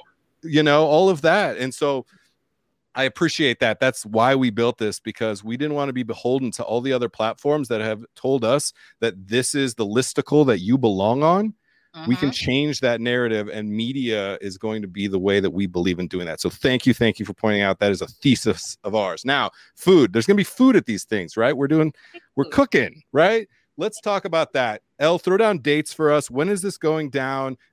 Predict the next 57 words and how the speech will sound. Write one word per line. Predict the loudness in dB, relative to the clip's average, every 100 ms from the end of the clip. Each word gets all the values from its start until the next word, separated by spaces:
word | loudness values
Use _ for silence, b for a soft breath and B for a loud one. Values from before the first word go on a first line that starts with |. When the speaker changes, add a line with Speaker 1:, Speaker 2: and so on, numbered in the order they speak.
| _
Speaker 2:
Give | 0 0
people | 0 0 0
a |
little | 2 2
bit | 2 0
of |
perspective | -2 -4 -2 -2 -2
on, | -4 -2
like, | -4
what | -4 -2
can | 0
I | 0
expect | -2 -4 -2 -2 -2
if | -6
I'm | -6
gonna | -4
be | -4
a | -6
guest | -2 -2 -2 -4
at | -6
one | -4
of | -4
these? | -4 -6
How's | -6 -4 -2
that | -2
gonna | -4
go | -2 -2
down? | -2 -2 -4 -6 b b
And | -8
then | -6 -6
Cicely | -6 -6 -6
and | -2
Kat, | -4
we | -4
gotta | -4 -4 -2
talk | -4 -6
food. | _ -4 -4
I, | -4 -8 -8 -6
I |
need | -4 -4
people | -4 -2
salivating | -2 -2 0 0 2 2 2 2 -2
over | 0 0 0
what | 2 2 2
the | -2
two | -4 4 4
of | 4
you | 4 4
are | 2
coming | 0 0 2
up | 2 2
with | 0 -2
and | -2
putting | 0 0
on | -2
the | 0
menu. | 0 0 -2